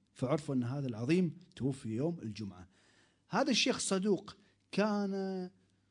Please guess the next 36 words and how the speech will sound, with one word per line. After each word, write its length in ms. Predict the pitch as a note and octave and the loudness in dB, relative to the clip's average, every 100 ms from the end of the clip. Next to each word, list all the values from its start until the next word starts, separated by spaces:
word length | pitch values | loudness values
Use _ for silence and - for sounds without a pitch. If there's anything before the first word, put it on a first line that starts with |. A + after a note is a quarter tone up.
| _ _ | _ _
شنو؟ 280 | - G#3+ F3 - - - | 0 2 2 0 -8 2
إذا 180 | E3+ E3 | 6 6
سمع 380 | - D3 B2+ E3 | 6 6 6 4
أن 160 | D#3 | 2
في 120 | D3+ | 2
خبر 320 | D#3 G3+ F3+ C3 | 0 2 2 0
من 140 | C#3+ | -2
أخبار 480 | C#3+ - C#3+ D#3+ C3+ | -6 -6 -2 -2 0
أهل 140 | C#3 | -2
البيت 280 | C3 C#3 B2 | 0 -2 -2
موجود، 260 | C3 E3 C3+ | -2 0 0
لو 200 | D3 C3+ | 0 0
في 180 | G3+ | -4
آخر 260 | G3+ A3+ A3+ | 0 0 2
الدنيا 460 | F#3+ G#3+ A#3 B3 - - | -2 -2 -2 -4 -8 -8
يركب 340 | F3+ - C#3 | -6 -4 -6
أجلكم 480 | B2+ D3 D3+ C#3 C#3+ | -4 -2 -2 -2 -2
الله 200 | C#3+ B2+ | -2 -2
على 200 | B2 D#3+ | -2 -2
حماره 380 | - D#3 F3+ E3 | -2 -4 -4 -4
ويذهب 380 | B2+ D3+ C#3 E3 - _ _ - | -4 -4 -4 -8 -12 _ _ -8
لكي 380 | B2 B2 D3 D#3 - _ - | -6 -4 -4 -6 -10 _ -8
يأتي 460 | B2 A2+ - E3 - _ - | -8 -10 -12 -12 -14 _ -8
بذلك 380 | G#2 F#2+ - E2 | -6 -6 -8 -14
الحديث. 380 | - - - - _ _ _ _ _ _ _ _ | -16 -20 -20 -20 _ _ _ _ _ _ _ _
لذا 220 | - D3+ D#3+ | -4 -2 -2
كانوا 340 | B2+ D#3 C#3+ | -4 -4 -2
هذول 180 | B2 D#3+ | -2 -4
متثبتين 760 | A#2 G2+ F#2+ E2 F#2 - E3+ | -6 -8 -12 -12 -10 -6 -6
يبحثون 480 | A2 - G2 C#3+ F3+ | -6 -10 -10 -4 -4
عن 120 | B2+ | -2
أخبار 480 | B2 - G#2 A#2 G#2+ | -4 -6 -6 -6 -6
أهل 140 | G#2 G2 | -8 -8
البيت 320 | F2+ D3+ D3+ | -6 -4 -4
ويدافعون 600 | F2+ E2 F#2+ G#2 G#2 F#2+ | -10 -10 -12 -10 -10 -10
عنها. 320 | - G#2 - | -10 -16 -18